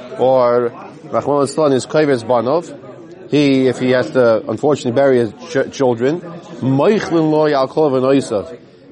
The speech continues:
He gets a clean slate for all of his affairs. Amalei Rabbi Yochanan. <clears throat> Rabbi Yochanan says, "Bishlama Torah Gmilas Chasadim." I understand that the person who learns Torah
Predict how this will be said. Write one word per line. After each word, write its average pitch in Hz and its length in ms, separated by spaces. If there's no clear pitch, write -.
He 131 420
gets 139 380
a 123 400
clean 185 260
slate 160 340
for 131 120
all 156 140
of 147 40
his 131 100
affairs. 120 520
Amalei - 1600
Rabbi 131 120
Yochanan. 143 580
<clears throat> - 60
Rabbi 135 260
Yochanan 151 220
says, 123 180
"Bishlama 135 840
Torah 131 260
Gmilas 127 260
Chasadim." 127 1040
I 185 120
understand 131 920
that 127 200
the 123 80
person 135 320
who 127 380
learns 147 360
Torah 131 880